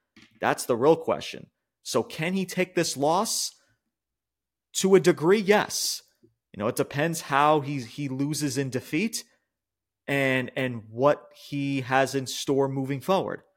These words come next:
So that's, that's, that's my take on it, man. I, I just wish that, you know, they, that L A Knight just doesn't go right back into,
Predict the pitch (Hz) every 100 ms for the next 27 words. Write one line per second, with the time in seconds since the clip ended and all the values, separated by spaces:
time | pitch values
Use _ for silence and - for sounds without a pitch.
0 | _ _ _ _ _ - - 113 104 131
1 | 147 - - 139 143 - - 156 - 175
2 | 165 156 151 104 95 - 101 95 _ -
3 | - - _ _ - - 117 - 127 131
4 | 139 135 - 113 135 - - 123 - -
5 | _ _ _ - 113 110 101 107 123 117
6 | 117 117 113 - - - _ _ 131 117
7 | - 139 135 135 123 123 120 107 117 -
8 | 127 120 120 110 113 107 110 113 117 -
9 | 120 117 113 - - 127 107 - 120 117
10 | 110